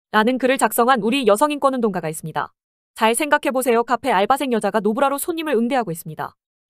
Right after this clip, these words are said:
여러분은 그걸 가만히 놔둘 사장이 있다 생각하십니까? 아주 정중하게 배려는 우리 모두를 위한 길이라 말하며 니플 패치를 선물해주는데 저 남자 사장님만큼 젠틀하게 표현하는 사장이 몇 명이나 더 있을까요? 하지만 정말 놀랍게도 우리 한국 여자들은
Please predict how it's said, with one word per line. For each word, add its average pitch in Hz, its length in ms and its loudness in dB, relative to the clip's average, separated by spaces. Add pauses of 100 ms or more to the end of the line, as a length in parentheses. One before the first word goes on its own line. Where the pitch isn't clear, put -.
여러분은 247 460 2
그걸 285 260 2
가만히 247 360 0
놔둘 202 240 2
사장이 262 320 -2
있다 190 160 -4
생각하십니까? 208 760 -6 (400)
아주 220 240 0
정중하게 277 480 2
배려는 233 400 2
우리 254 220 0
모두를 254 320 -2
위한 262 200 -2
길이라 247 280 2
말하며 202 420 0
니플 226 220 -2
패치를 269 300 0
선물해주는데 226 720 -6 (440)
저 233 140 4
남자 214 260 4
사장님만큼 294 640 0
젠틀하게 254 440 2
표현하는 247 400 2
사장이 269 360 0
몇 196 160 2
명이나 240 280 0
더 180 120 -4
있을까요? 156 460 -6 (420)
하지만 294 380 0
정말 254 300 0
놀랍게도 233 520 2
우리 214 160 -2
한국 311 300 -6
여자들은 165 420 -4